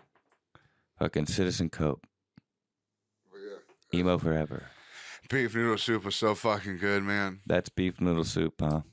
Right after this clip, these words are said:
Speaker 2: Yeah, love it. So good.
Speaker 1: Beef noodle.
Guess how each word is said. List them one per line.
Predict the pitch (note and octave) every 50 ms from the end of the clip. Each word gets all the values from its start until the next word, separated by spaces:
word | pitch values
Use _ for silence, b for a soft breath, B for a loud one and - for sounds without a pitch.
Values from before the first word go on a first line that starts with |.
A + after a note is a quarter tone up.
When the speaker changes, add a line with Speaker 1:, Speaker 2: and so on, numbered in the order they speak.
| - -
Speaker 2:
Yeah, | F#2 F2+ F2+ F2+ F#2 F#2 F#2 F2 - _ _ _ _ _
love | D2 E2 F2 E2+ E2+ E2+
it. | D#2 D2 - _ _ _ -
So | - - - G2 F#2 F2
good. | D#2 D#2+ E2 D#2+ D#2+ D2 F#2 - _ _ _ _ _ _ _ _ _ _ _ _ _ _ _ _ _ _ _ - - _
Speaker 1:
Beef | F#2 G2 G2+ - -
noodle. | F2+ E2 D#2 D2 - D2 C2+ C2+ C2+ C#2 C#2+